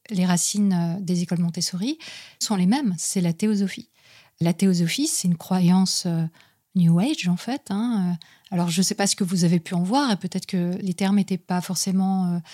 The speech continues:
employés, euh, au grand jour, et je ne sais pas si vous y avez été exposé, mais on parle quand même d'harmonie cosmique. Enfin, Maria Montessori, quand elle a monté ses écoles, et dans les bouquins qu'elle a écrits de pédagogie, euh,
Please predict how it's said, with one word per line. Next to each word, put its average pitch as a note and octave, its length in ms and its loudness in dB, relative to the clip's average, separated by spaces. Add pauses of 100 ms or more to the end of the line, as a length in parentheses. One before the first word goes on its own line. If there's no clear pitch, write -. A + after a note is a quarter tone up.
(300)
employés, G3+ 680 2
euh, E3+ 400 2
au G#3 120 -6
grand F#3 240 4
jour, G#3+ 360 2
et F3 140 0
je - 140 -4
ne F3 40 2
sais - 100 -6
pas G3 100 -6
si G3 120 -2
vous F3 160 0
y F3 40 4
avez E3+ 200 4
été F3 180 0
exposé, A#3 400 0
mais F#3+ 140 4 (380)
on F#3 80 0
parle F3+ 220 -2
quand G3 100 0
même G#3 180 4
d'harmonie F3+ 380 4
cosmique. B3+ 380 -2
Enfin, F3+ 200 0
Maria F3+ 240 6
Montessori, F#3+ 480 2
quand G#3 180 -2
elle F#3 80 4
a F3 60 2
monté E3+ 220 2
ses F#3 220 0
écoles, G#3+ 280 0
et F#3 200 0
dans F3+ 160 2
les F3 120 6
bouquins F3+ 280 0
qu'elle F#3 160 0
a E3+ 40 2
écrits G3+ 300 0
de F#3 80 0
pédagogie, E3+ 680 0
euh, E3+ 120 2